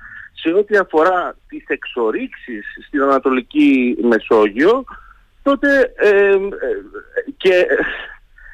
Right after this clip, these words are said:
θα γίνει αυτό πού, στην αος του, ε, ε, ψε-, του ψευδοκράτους;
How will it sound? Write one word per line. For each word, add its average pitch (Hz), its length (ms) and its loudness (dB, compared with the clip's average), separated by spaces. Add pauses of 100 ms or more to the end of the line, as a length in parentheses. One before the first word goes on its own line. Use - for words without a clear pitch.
(240)
θα 165 480 2
γίνει 254 380 -10
αυτό 240 360 -10
πού, 190 220 -8
στην 165 260 -6
αος 190 340 -2
του, 170 200 -4
ε, 151 240 0
ε, 151 40 4
ψε-, 151 340 -4
του 139 360 -6
ψευδοκράτους; 180 1000 -4